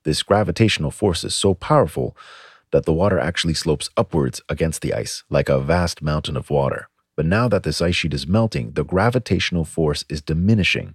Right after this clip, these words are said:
so water at the South Pole is subsiding and, like a seesaw, the ocean at the north end of the Earth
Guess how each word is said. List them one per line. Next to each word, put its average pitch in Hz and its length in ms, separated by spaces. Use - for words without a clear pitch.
so - 160
water 90 340
at 80 120
the 80 80
South 76 300
Pole 110 260
is - 80
subsiding 80 680
and, 69 300
like 65 200
a - 40
seesaw, 69 460
the 82 160
ocean 117 380
at - 180
the - 80
north 92 340
end 87 200
of 69 100
the - 160
Earth 82 280